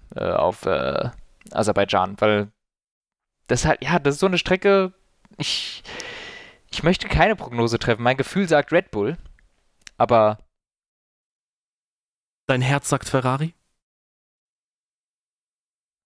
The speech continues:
Speaker 1: Ja, mein Herz sagt immer Mercedes. Nein, mein Herz sagt B M W. <laughs> Nein, Spaß. Äh,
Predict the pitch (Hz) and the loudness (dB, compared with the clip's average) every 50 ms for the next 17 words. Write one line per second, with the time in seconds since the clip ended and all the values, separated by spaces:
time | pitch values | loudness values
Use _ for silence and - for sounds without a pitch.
0 | _ _ _ _ - 120 113 110 104 156 143 143 120 120 - - 107 - - 113 | _ _ _ _ -16 -14 -12 -8 -6 -4 -2 0 0 0 0 -2 -4 -2 0 2
1 | 110 107 104 101 - - - 123 131 131 120 101 110 107 110 110 107 107 117 135 | 2 2 2 0 0 2 2 2 2 2 2 2 2 4 4 4 4 6 4 4
2 | - - 120 - - 131 120 123 135 143 165 165 123 - 135 151 - - - 120 | 4 2 -4 0 2 4 4 4 6 6 6 6 6 4 4 2 2 2 2 2
3 | 110 - 147 127 139 135 | 4 4 4 6 6 6